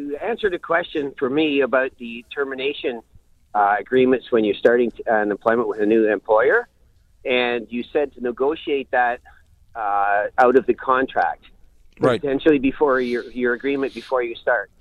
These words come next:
Speaker 1: What would be an acceptable, or what you think would be an acceptable amount that you would say? Like, would it be obviously the employment standard, which is terrible, or within the legal limit?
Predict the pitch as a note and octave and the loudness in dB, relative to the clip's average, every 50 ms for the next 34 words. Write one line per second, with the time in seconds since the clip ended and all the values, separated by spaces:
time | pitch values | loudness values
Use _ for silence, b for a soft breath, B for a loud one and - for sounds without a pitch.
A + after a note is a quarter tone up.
0 | - - _ - _ - - - - D3+ F3 F#3+ A3 B3 F#3 - A3+ G#3+ G3+ G3 | -20 -20 _ -20 _ -20 -20 -10 -4 -2 -2 -2 -2 -4 -4 -2 -2 -2 -2 0
1 | F#3 D#3+ C3+ - D3 D3+ D3 C3+ - - - C3+ C#3 - - D#3+ C#3+ D3+ D3 D3 | -2 -2 0 0 0 0 0 -2 -4 -2 0 0 0 0 -4 -6 -4 -2 -2 -2
2 | C#3 A#2+ B2 A#2 G#2+ C3+ F3 G#3+ G#3 - F#3 D3 B2+ - C#3+ A#2+ C#3 C3+ B2+ B2 | -2 -4 -6 -6 -4 -4 -4 -4 -4 -4 -6 -6 -6 -8 -12 -8 -6 -4 -4 -4
3 | B2 A2 - D3+ C#3+ C3+ - C#3+ - D3 C#3+ C3+ C3 B2+ B2+ B2+ - - _ _ | -4 -4 -2 -2 -2 -2 -4 -8 -6 -4 -4 -2 -2 -2 -4 -6 -10 -18 _ _
4 | _ _ _ _ _ C3 B2 B2 B2+ C3 C3+ C#3 C3 - B2 A2 - A2 A2+ A2+ | _ _ _ _ _ -6 -4 -2 0 0 0 0 -2 -6 -12 -18 -18 -14 -14 -14
5 | G#2+ - - C#3+ B2+ G#2+ G2+ G2 G2 F#2+ - - A#2 G#2+ G#2 - A#2 A#2 A2+ A2+ | -14 -10 -6 -6 -4 -4 -4 -6 -8 -10 -8 -6 -6 -6 -6 -8 -8 -6 -6 -6
6 | A2+ A2 - _ _ _ - A2+ A#2+ B2 A#2+ - - C3+ B2+ A#2 A2 G#2 G#2+ G#2 | -8 -8 -10 _ _ _ -2 0 0 -2 -4 -6 -4 -4 -2 -2 -2 -2 -2 -2
7 | G2+ G#2 G2+ - - C3+ C#3 C#3 C3+ - _ C3+ C3+ C3+ C3+ B2+ C3+ B2+ - A2 | -2 -2 -4 -4 -4 -2 -2 -2 -4 -4 _ -4 -2 -2 -2 -2 -4 -4 -4 -8
8 | G2+ - - G#2 F#2+ - - B2+ B2 C3+ C#3 B2+ C#3 C#3 C3+ C3+ b b b b | -10 -10 -12 -16 -14 -6 -2 -2 -2 -2 -2 -2 -2 -2 -2 -4 b b b b
9 | b b _ - C3 A#2+ A#2 A#2 A2+ A2+ - _ - B2 - - B2+ A2+ G#2+ G#2 | b b _ -4 -2 0 0 0 0 -2 -2 _ -4 -2 0 0 0 0 -2 -2
10 | A2+ C3 B2 A2 A#2+ A2+ B2 C#3+ D3+ D#3+ E3 D#3+ | -2 -2 -2 -2 -2 0 0 0 0 0 0 -2